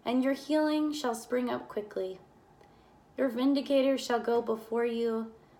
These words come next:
The glory of the Lord shall be your rear guide. Then you should call, and the Lord will answer.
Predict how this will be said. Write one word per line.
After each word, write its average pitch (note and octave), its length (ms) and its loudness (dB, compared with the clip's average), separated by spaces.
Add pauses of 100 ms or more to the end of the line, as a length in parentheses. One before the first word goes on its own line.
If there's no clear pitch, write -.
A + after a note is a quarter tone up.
The B3+ 60 0
glory D4+ 440 6
of C4+ 100 0
the B3 100 4
Lord A#3 480 2
shall A3 180 -4
be A3 120 -8
your A3 240 -2
rear G3+ 220 -4
guide. F3+ 380 -6 (840)
Then B3+ 160 2
you C#4+ 80 2
should B3+ 260 -6
call, G#3 540 -2
and A3+ 160 -2
the A#3 60 -4
Lord A3+ 400 -2
will A3 140 -4
answer. G3 600 -8